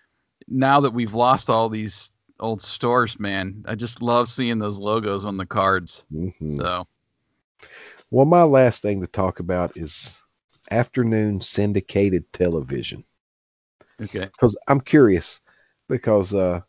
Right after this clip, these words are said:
Speaker 2: cartoons that were on in the afternoon after school vary based on where you lived and what your local T V channel was and stuff like that. So
Speaker 1: Mm-hmm.
Speaker 2: what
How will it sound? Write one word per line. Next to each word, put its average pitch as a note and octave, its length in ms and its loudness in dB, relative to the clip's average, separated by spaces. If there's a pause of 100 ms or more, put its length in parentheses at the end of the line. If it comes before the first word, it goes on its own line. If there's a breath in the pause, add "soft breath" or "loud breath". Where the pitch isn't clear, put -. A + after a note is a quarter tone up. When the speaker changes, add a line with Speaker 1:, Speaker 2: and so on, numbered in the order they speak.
(140)
Speaker 2:
cartoons C3 600 2
that G2 140 0
were G2 160 2
on G2 140 0
in F#2 60 -4
the F2+ 140 -4
afternoon F2+ 480 -6
after F2 260 -8
school F2+ 340 -2
vary F2+ 760 0 (920 soft breath)
based G#2 400 4
on F#2+ 240 2
where G2+ 220 4
you F2+ 180 -2
lived F2+ 400 0
and F#2 120 -6
what F#2+ 180 -2
your F#2+ 140 0
local F2+ 380 0 (120)
T G2 160 -2
V F2 180 -2
channel E2+ 380 -4
was D#2 400 -4
and D#2 80 -14
stuff - 320 -8
like C#2+ 180 -8
that. E2+ 260 -4
So D2+ 260 -6 (100)
Speaker 1:
Mm-hmm. A2 260 -14 (600)
Speaker 2:
what D#3+ 300 6